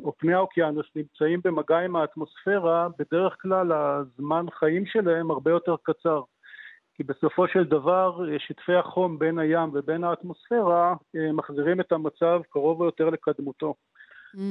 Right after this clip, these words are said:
Speaker 1: אה, ברגע שיש לנו גלי חום ב-, בפנים הים, בייחוד רחוק ממה שאנחנו קוראים שכבת הגבול, השכבה העליונה של המים שמעורבבת יחסית, אה, היטב, התהליכים שמערבבים את המים בעומק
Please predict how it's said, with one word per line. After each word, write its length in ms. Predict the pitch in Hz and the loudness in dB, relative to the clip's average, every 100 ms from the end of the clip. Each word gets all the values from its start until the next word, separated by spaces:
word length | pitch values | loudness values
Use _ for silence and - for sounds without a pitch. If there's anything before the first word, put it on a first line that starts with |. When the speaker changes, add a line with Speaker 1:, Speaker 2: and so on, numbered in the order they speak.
| 196 | -2
Speaker 1:
אה, 140 | 190 139 | -2 -2
ברגע 280 | 165 170 214 | 0 0 0
שיש 220 | - 180 - | 0 0 0
לנו 180 | 208 147 | -2 0
גלי 340 | 139 151 185 | 0 2 0
חום 480 | - 185 196 214 160 | 0 0 0 0 0
ב-, 500 | 143 143 143 143 143 131 _ - _ | 2 2 0 -2 -6 -12 _ -20 _
בפנים 520 | 143 131 - 151 202 226 | -8 -8 -2 0 2 2
הים, 460 | 156 139 147 190 269 156 | 2 2 0 -4 -10 -4
בייחוד 420 | 147 - 208 202 | -4 -2 -2 2
רחוק 460 | 175 - 180 185 156 | 0 2 0 0 0
ממה 240 | 151 156 | 0 0
שאנחנו 400 | - 160 - 160 | -2 -4 -2 -4
קוראים 460 | - 143 160 170 170 _ - - _ - | -2 0 2 0 -2 _ -20 -20 _ -14
שכבת 500 | - - 143 170 170 | -10 -4 0 0 0
הגבול, 440 | 131 131 175 127 | -2 0 2 2
השכבה 500 | - 139 - 127 160 | -2 -6 -4 0 2
העליונה 380 | 165 147 151 156 | 2 0 -2 -2
של 220 | - 147 | -2 -2
המים 400 | 139 151 151 143 | 0 0 -2 -4
שמעורבבת 1000 | - 139 135 135 139 127 123 151 156 - | -6 -6 -4 -2 -2 0 2 2 0 -4
יחסית, 540 | 139 143 - 156 - | -6 -8 -2 -2 0
אה, 220 | 147 143 139 | 0 2 0
היטב, 440 | 135 - 180 175 196 _ _ _ _ _ _ _ _ 151 | -2 0 2 2 0 _ _ _ _ _ _ _ _ -4
התהליכים 680 | 135 - 147 143 - 220 254 | -2 0 2 2 2 0 0
שמערבבים 680 | - 196 165 139 151 170 208 | 0 2 0 0 0 2 0
את 120 | 202 | 0
המים 380 | 156 170 185 170 | 0 0 0 0
בעומק 600 | 147 165 208 160 170 - | 0 2 0 -2 -2 -4